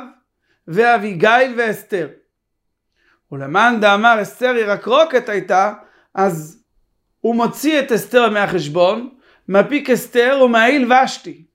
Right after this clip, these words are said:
תנו רבונון, רחב בשמה זינתה. מי שמזכיר את שמה הוא נגרר אחר תאוות זנות.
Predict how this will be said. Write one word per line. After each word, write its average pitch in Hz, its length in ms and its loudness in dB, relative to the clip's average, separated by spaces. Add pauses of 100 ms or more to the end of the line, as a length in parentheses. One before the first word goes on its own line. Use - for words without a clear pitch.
(2000)
תנו 285 320 2
רבונון, 220 580 -2 (180)
רחב 262 580 2
בשמה 254 540 -2
זינתה. 175 520 -4 (1400)
מי 294 120 2
שמזכיר 262 680 0
את - 100 0
שמה 269 300 -2
הוא 254 160 2
נגרר 226 580 0
אחר 240 260 2
תאוות 214 460 -2
זנות. 185 440 -8